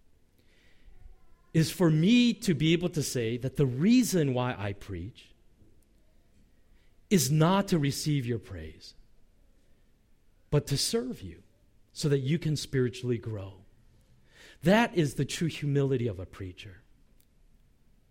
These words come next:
And what that would mean is that if I am truly a servant to that cause,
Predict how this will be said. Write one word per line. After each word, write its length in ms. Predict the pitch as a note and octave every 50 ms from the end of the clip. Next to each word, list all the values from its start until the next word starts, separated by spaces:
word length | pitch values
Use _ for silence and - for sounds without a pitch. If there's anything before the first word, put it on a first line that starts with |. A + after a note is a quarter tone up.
| _ _ - - - - - -
And 100 | G3 G3
what 140 | D4+ F4 -
that 140 | E4 D#4
would 120 | D#4+ D4 G#3
mean 260 | A3+ C#4 D4+ D4+ C#4+
is 140 | C4 - -
that 160 | B3+ A3+ A3
if 140 | G#3+ - B3+
I 80 | A#3+
am 160 | A#3+ A#3+ G#3+ E3+
truly 560 | - - - C4 D4 D4+ D4+ C#4 C#4 B3+ A#3
a 80 | G3
servant 580 | - - - - A#3+ B3+ C4 A3 G3 F3+ F3 -
to 100 | - E3+
that 280 | D3 E3+ G3+ A#3 B3 -
cause, 540 | - E3 C#3 B2 A#2+ B2 D#3 G3+ G3 -